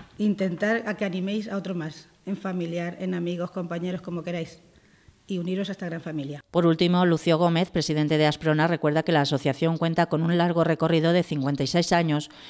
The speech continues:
Speaker 2: cuya base fundamental ha sido siempre el movimiento de familias. Señala que los inicios, cuando estaba todo por hacer, las familias tuvieron un papel fundamental para el avance,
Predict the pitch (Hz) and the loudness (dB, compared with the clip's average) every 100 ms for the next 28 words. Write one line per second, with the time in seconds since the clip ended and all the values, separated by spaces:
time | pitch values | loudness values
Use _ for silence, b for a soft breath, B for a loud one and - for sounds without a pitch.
0 | B - 175 165 180 202 190 196 180 165 | B 0 4 4 4 0 -2 -2 0 0
1 | 160 170 151 160 165 160 156 170 175 160 | 2 2 2 0 -2 0 -2 0 0 2
2 | 139 139 139 175 135 131 143 175 160 127 | 2 0 0 0 0 -2 0 2 0 -2
3 | - B B B 175 175 170 175 175 156 | -6 B B B 0 2 4 2 2 0
4 | 160 175 165 165 175 - 156 127 151 147 | 0 0 0 0 0 0 -2 0 0 0
5 | 160 156 127 123 131 180 156 - 160 156 | 2 0 0 -4 -2 0 0 0 -4 -2
6 | 165 175 190 190 180 170 180 180 180 147 | 0 2 0 0 0 2 2 0 0 2
7 | 165 180 - 143 139 175 180 165 175 165 | 0 0 -2 0 0 0 2 2 2 2
8 | 135 135 175 180 156 | 2 2 0 0 -2